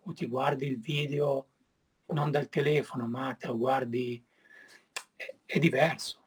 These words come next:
è sempre diverso. Cioè qualcosa che puoi toccare con mano è inevitabilmente diverso che, che qua. Magari non è così immediato,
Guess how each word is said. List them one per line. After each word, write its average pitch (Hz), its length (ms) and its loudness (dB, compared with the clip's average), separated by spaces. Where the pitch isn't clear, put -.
è - 100 -14
sempre - 280 0
diverso. 127 320 0
Cioè - 100 6
qualcosa 156 260 6
che 156 140 4
puoi 175 160 10
toccare 160 480 6
con 151 200 0
mano 156 280 6
è 147 40 2
inevitabilmente 123 680 -4
diverso 127 480 -4
che, 120 280 -6
che - 100 -16
qua. - 160 -14
Magari 151 220 8
non 160 100 6
è 147 60 2
così 147 240 2
immediato, 151 720 4